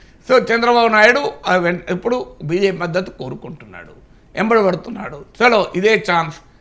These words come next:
అని, "మాకు ఆరు ఎంపీ సీట్లు ఇవ్వాలి, ఎనిమిది ఎంపీ సీట్లు ఇవ్వాలి" అని.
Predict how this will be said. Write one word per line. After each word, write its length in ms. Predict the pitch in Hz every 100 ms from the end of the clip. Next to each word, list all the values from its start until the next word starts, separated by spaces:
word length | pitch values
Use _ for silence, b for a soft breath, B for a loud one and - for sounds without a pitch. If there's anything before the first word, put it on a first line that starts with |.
| b
అని, 120 | 196 226
"మాకు 220 | 220 185
ఆరు 360 | 165 185 196 160
ఎంపీ 280 | 165 185 165
సీట్లు 320 | 156 - 165
ఇవ్వాలి, 420 | 165 165 160 147
ఎనిమిది 280 | - 202 190
ఎంపీ 240 | 175 143
సీట్లు 340 | 151 - 170 120
ఇవ్వాలి" 260 | 104 104
అని. 60 | -